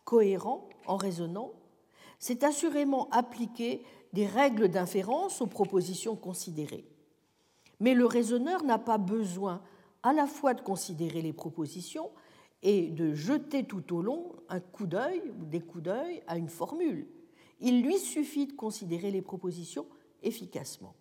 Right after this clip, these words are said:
Vous voyez, il y a ici une forme de pragmatisme très proche,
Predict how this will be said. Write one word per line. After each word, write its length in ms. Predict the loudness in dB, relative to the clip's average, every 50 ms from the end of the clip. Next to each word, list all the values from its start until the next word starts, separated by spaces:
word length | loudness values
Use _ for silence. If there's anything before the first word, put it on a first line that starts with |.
| _ _ _ _ _ _ _ _ _ _ _ _ _ _ _ -20 -20 -20 -14 _
Vous 120 | -2 2
voyez, 280 | 4 4 4 4 2 2 0 -2 -6 -16 -18 -20 -10
il 180 | -4 -4 -2 2
y 80 | 4 4
a 60 | 4
ici 500 | 4 2 0 -4 -8 -8 -6 -6 -6 -8 -10 -14 _ _ _ _ _ _ _ _ _ _ _ _ _ _
une 160 | 2 2 2
forme 300 | 6 4 4 4 4 2
de 80 | 0 -2
pragmatisme 1040 | -4 0 0 0 0 0 -2 -6 -6 -8 -8 -4 -2 -2 -2 -2 -6 -12 -14 -14 -16 -18 _ _ _ _ _ _
très 220 | -10 -2 2 2 2
proche, 640 | 2 0 -10 -8 -8 -8 -8 -8 -10 -12 -14 -16 -18